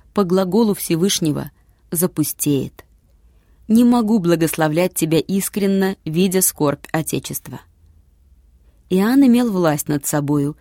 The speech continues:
остановил движение гнева в сердце своем, ответствовал тихо: «Разве не знаешь, что мои хотят поглотить меня, что ближние готовят мне гибель?»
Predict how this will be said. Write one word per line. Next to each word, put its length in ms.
остановил 600
движение 500
гнева 400
в 60
сердце 380
своем, 500
ответствовал 680
тихо: 460
«Разве 320
не 120
знаешь, 540
что 280
мои 340
хотят 500
поглотить 640
меня, 400
что 300
ближние 600
готовят 540
мне 220
гибель?» 440